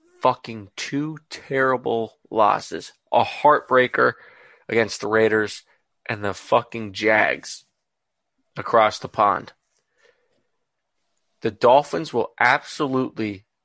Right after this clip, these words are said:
blow out the Jets in MetLife, and it's not even gonna be close.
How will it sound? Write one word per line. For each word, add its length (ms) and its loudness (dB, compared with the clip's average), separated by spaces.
blow 600 4
out 340 0
the 80 -10
Jets 680 -6
in 240 0
MetLife, 680 -2
and 120 -2
it's 180 -8
not 200 0
even 160 -4
gonna 140 -8
be 100 -14
close. 600 -6